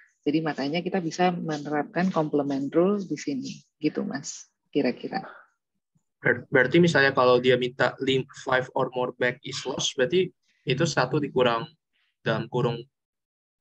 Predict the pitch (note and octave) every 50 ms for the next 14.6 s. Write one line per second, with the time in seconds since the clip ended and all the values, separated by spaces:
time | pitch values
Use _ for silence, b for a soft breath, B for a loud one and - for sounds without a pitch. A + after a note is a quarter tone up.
0 | _ _ _ _ _ _ _ _ B2 A#2+ A#2 A#2+ A#2+ A#2+ A#2+ A#2 - A#2+ A#2+ B2+
1 | A#2+ - - A#2+ A#2+ A#2 - - - _ _ _ _ _ _ _ _ _ _ _
2 | _ _ _ _ B2 A#2+ A#2 A#2+ A#2 A2+ A#2+ A2+ A2+ A#2 A#2 A#2 A#2+ A2+ G#2+ B2
3 | A#2 A#2 - - - B2 A#2+ A#2+ A#2+ A#2 A2+ A#2 - - A#2+ A#2 - - - -
4 | _ _ _ _ _ _ _ _ _ _ - F#3 F3 E3 D#3 D3 C#3+ - - E3+
5 | E3+ F3 F3+ F3+ - - - - - - E3+ E3+ E3+ E3+ F3+ F#3 E3+ E3+ E3+ D#3+
6 | E3+ E3 E3 E3+ - - - - E3+ - G3+ F3+ D#3+ D3 - - F3+ G#3 - -
7 | A#3 A3 G#3 G3+ G3 F#3 F3 D#3 D3 D3 C#3+ F#3 A3+ A#3+ - - - G3 G#3 A#3
8 | A3+ G3 F3 E3 F3 F#3 E3+ D#3+ D#3 - F#3+ F3+ D#3+ E3 D3+ D#3 D3+ D3+ D3 -
9 | - A3 B3 A#3 G3 F#3 F3+ F#3+ F#3 - F3+ F3+ F3+ - - D3+ E3+ E3+ E3+ E3
10 | - F#3 F3 E3 - D3+ C#3 - B B B B B B B B _ F3 E3+ D3
11 | E3+ F3+ - G#3+ G#3 A3+ A3 A3 G#3 - - F3+ F3 E3+ E3+ D#3+ D#3+ D#3 D#3+ D#3+
12 | D#3+ D#3+ - F3 - - - D#3 E3 E3 E3 - - E3 D#3+ D#3 D#3+ D#3+ E3+ E3+
13 | - E3+ E3 D#3 D#3+ D3+ D3 D3+ D3 D3 D3 - D#3 D3+ D#3 D#3+ D#3 D#3+ D#3 D3+
14 | C#3+ C#3+ - C#3+ C#3+ C#3+ C#3+ C#3 D3 G3+ A#3 A#3